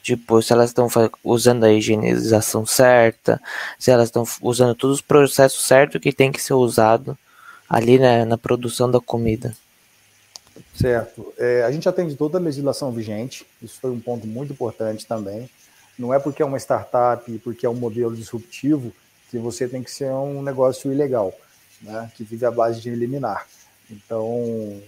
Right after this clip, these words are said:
Speaker 2: é muito importante ficar atento a isso, e a gente se preocupou muito com isso. Estudamos esse mercado bastante e, e construímos uma tese, né, ah, que faz com que o negócio atenda toda a legisla-, a legislação vigente.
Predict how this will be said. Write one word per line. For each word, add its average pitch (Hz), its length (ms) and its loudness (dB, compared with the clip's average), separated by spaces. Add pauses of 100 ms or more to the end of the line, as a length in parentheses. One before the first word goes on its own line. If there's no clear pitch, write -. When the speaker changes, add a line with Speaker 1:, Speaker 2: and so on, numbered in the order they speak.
Speaker 2:
é 107 80 -12
muito 117 240 -10
importante 131 460 -6
ficar 123 260 0
atento 123 420 -6
a 120 60 -2
isso, 110 400 -8 (420)
e 123 80 -8
a 113 60 -2
gente 120 160 -10
se - 80 -18
preocupou 139 420 -4
muito 147 320 -8
com 135 160 -8
isso. 110 280 -10
Estudamos 127 720 -2
esse 127 200 -8
mercado 120 400 -4
bastante 123 680 -6 (120)
e, 123 560 -4 (140)
e - 40 -20
construímos 127 600 -6
uma 139 220 -4
tese, 123 480 -2 (500)
né, 120 320 -6 (160)
ah, 110 640 -6
que 131 80 -14
faz 113 180 -4
com 123 100 -14
que 123 100 -10
o - 20 -8
negócio 120 400 -4
atenda 123 400 -8
toda 123 180 -8
a 131 60 -2
legisla-, 127 240 -8
a - 40 -10
legislação 123 440 -10
vigente. 120 440 -10